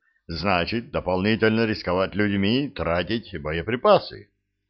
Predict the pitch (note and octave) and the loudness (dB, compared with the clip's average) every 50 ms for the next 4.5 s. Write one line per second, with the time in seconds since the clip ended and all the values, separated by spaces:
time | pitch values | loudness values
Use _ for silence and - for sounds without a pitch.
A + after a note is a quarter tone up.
0 | _ _ _ _ _ _ _ _ _ _ _ _ _ _ _ _ _ _ _ _ | _ _ _ _ _ _ _ _ _ _ _ _ _ _ _ _ _ _ _ _
1 | _ _ _ _ _ _ - - - - B2+ B2 B2 B2+ B2+ B2+ - - G#2+ A2 | _ _ _ _ _ _ -14 -14 2 6 6 8 8 8 6 6 6 4 2 0
2 | - - C3+ D3+ D#3 D3+ - - D#2 C#2+ - - - - - - - D#2 D#2+ F2 | 2 0 -2 0 0 0 -2 -4 -10 -14 -14 -16 -20 -20 -20 -12 -8 -6 -2 2
3 | G2 G#2+ G#2 - - E2+ D#2+ - F#2+ A2 A#2 A2+ F#2+ - D2+ C#2+ D2+ C#2 - D2 | 2 2 2 0 -2 -4 -4 -2 0 0 0 0 -2 -6 -8 -8 -8 -8 -8 -6
4 | D#2+ F2+ G2+ G#2 G2 F2 D2+ - - | -4 -2 -2 -2 -2 -2 -4 -8 -10